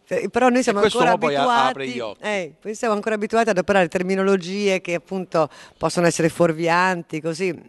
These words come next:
Speaker 1: mentre invece è bene sapere un po' meglio queste cose perché l'argomento è importante, si parla di vita, si parla di coscienza. E, e che cosa c'è di più importante della coscienza?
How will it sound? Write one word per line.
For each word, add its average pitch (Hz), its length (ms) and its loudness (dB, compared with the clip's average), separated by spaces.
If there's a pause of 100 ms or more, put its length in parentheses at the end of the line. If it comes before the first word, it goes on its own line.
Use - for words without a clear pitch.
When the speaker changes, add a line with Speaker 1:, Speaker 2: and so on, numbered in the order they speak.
Speaker 1:
mentre 185 320 -4
invece 180 260 -2
è 165 40 -2
bene 160 460 -4
sapere 165 460 -2
un 160 100 0
po' 170 160 2
meglio 151 460 -2
queste 147 320 -10
cose 151 340 -2
perché 127 240 -8
l'argomento 135 400 -6
è - 20 -4
importante, 135 600 -4
si 143 140 -6
parla 156 260 0
di 147 140 -4
vita, 135 340 -8
si 127 160 -12
parla 143 220 -4
di 139 80 -10
coscienza. 135 760 -6 (600)
E, - 160 -4 (160)
e 156 40 -2
che 202 140 -2
cosa 202 240 0
c'è 175 140 -2
di 139 100 -4
più 131 140 -4
importante 131 340 -2
della 127 140 0
coscienza? - 640 -8